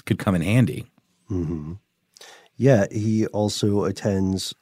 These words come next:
Speaker 2: later, uh, the year after he graduates with an associate degree in police science, he goes to C S U in Sacramento,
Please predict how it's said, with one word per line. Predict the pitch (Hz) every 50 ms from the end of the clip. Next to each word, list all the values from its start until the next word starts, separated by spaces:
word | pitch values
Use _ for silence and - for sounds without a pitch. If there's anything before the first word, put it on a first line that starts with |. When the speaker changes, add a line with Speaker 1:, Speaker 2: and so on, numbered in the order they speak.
| _ _ _
Speaker 2:
later, | - 101 107 120 123 127 104 98 101
uh, | 104 98 95 87 -
the | 107 107 98 92 92 98
year | 92 92 113 117 110
after | 107 107 104 101 - - 104 95
he | 90 - - 98 87
graduates | - 101 98 95 95 92 - 98 92 90 85 - - -
with | 98 90 -
an | 90 87 90 -
associate | - 107 - - 123 107 - - 107 80
degree | - 90 - 98 95 92 92
in | 90 - 95 90
police | - - - 117 147 143
science, | - - 90 82 82 85 85 - - - - - - - _ _
he | -
goes | 101 104 104 104 95
to | - 95 92
C | - - - 120 120
S | 117 110 101 - -
U | 110 107 107 101 92
in | 90 87 87
Sacramento, | 85 - - 107 98 90 - 98 92 95 98 104 101 90 85 82 82